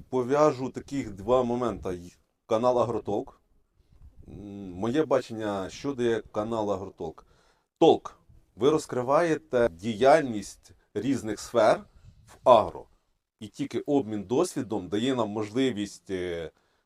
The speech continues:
рухатись далі, розвиватись. Пізнання нової інформації. Як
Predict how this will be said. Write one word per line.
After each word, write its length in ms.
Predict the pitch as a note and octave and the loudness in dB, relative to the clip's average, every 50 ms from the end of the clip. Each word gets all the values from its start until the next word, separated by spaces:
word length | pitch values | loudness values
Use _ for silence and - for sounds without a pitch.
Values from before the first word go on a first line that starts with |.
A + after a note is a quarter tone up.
| _ - | _ -6
рухатись 460 | G#2+ A2+ B2 A#2 A#2 G#2+ - A2 G2 | -4 -4 -2 -2 -4 -4 -4 -8 -8
далі, 340 | F2+ F2 A#2+ C3 D3 C3+ A#2 | 0 4 6 6 6 6 2
розвиватись. 580 | G#2+ G#2+ F#2+ G#2 A2 A2 A2 F#2 - E2+ - - | -2 -2 -4 -4 -2 0 0 0 0 -4 -14 -14
Пізнання 420 | - G#2+ G2 A#2 B2 C#3 C#3 B2 | -14 -10 -6 -6 -4 -2 -2 -2
нової 300 | A2+ A#2 A#2 A2 A2+ A2 | 0 -2 -2 -2 -4 -6
інформації. 800 | G#2+ G2+ - A#2 A#2 B2 C3+ D#3+ G#3 G#3+ - - C#3 B2 G#2 - _ _ _ _ _ - | -8 -4 -2 -2 -2 0 0 0 -2 -2 -4 -10 -10 -12 -12 -14 _ _ _ _ _ -6
Як 120 | C#3+ D#3+ | -6 -6